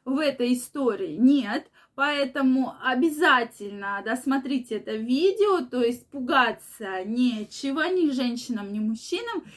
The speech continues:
Я вам крайне желаю всё-таки встретиться с этим явлением, особенно женщинам, и почувствовать, да, чтоб мужчины могли, э, вас,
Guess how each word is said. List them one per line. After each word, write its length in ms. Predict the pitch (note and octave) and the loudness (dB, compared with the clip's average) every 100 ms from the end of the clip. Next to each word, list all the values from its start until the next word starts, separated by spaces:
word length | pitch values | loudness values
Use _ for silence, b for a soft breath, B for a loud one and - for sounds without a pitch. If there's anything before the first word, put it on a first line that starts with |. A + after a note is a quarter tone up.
| C#4+ | -12
Я 320 | B3 A3 C#4+ | -4 2 4
вам 200 | G4+ D#4 | 4 0
крайне 440 | B3 A3+ A#3+ A#3 A3 | 0 -2 -2 -2 -4
желаю 540 | G#3+ G3 G#3+ D#4 E4 | -6 -4 0 2 0
всё-таки 840 | B3+ - A#3+ - C4 - C4 A3 A3 B B B | -4 -8 -8 -8 -18 -4 -2 -2 -6 B B B
встретиться 880 | - - C4+ E4 C#4+ B3+ B3 - A3+ | -16 -4 0 2 2 0 -2 -4 -6
с 140 | - | -2
этим 380 | C4 B3 - A3 | -2 -2 -2 0
явлением, 840 | G#3+ G3+ A#3 A3+ D4+ F#4+ G#4 D4 A#3 | 0 0 0 2 0 0 2 2 2
особенно 580 | B3+ B3+ A#3 A3+ F#3+ | 0 -2 -6 -8 -10
женщинам, 680 | A3 A3 C#4 G4 - C4+ A3 | -8 -4 -2 -2 -4 -4 -4
и 60 | G#3 | -8
почувствовать, 880 | G3+ A#3 - C4 F4 F4+ F4 B3 G3+ | -8 -8 -4 2 2 0 -4 -4 -2
да, 160 | A#3 | -2
чтоб 240 | B3+ - A#3 | -2 -4 -8
мужчины 520 | G#3+ B3 - C#4 F4+ | -6 -6 -4 0 4
могли, 560 | C4 G3 G3 A3 C4+ C4 B B B | 2 2 -4 -4 -4 -4 B B B
э, 240 | A3+ A#3 | -2 0
вас, 400 | A3 A3+ B3 D4+ | 2 4 4 2